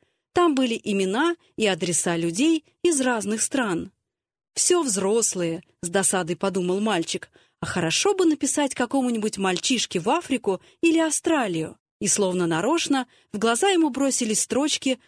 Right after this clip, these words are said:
в самом конце списка. «Диего Эль Ривера, двенадцати лет, Венесуэла. Хочет переписываться с кем угодно и о чем угодно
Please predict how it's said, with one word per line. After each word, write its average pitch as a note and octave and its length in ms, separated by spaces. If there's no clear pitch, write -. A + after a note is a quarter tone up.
в - 60
самом E4 400
конце A3 380
списка. - 640
«Диего C4 600
Эль A#3 240
Ривера, F#3 580
двенадцати A3+ 720
лет, F#3+ 340
Венесуэла. C#4 800
Хочет F3+ 300
переписываться D4 800
с - 120
кем F#4 220
угодно D4 480
и F#4 200
о D#4 160
чем G3+ 400
угодно B3+ 500